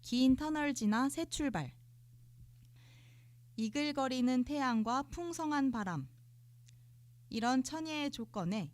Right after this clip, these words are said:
혁신적 기술까지 갖췄던 스페인의 재생에너지 산업을 내리막길로 떠민 것은 이천팔 년 글로벌 금융위기였습니다.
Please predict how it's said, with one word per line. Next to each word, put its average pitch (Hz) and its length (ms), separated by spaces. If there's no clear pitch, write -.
혁신적 285 580
기술까지 269 640
갖췄던 240 600
스페인의 269 600
재생에너지 247 720
산업을 214 480
내리막길로 233 720
떠민 254 360
것은 185 380
이천팔 240 480
년 247 240
글로벌 233 480
금융위기였습니다. 214 1120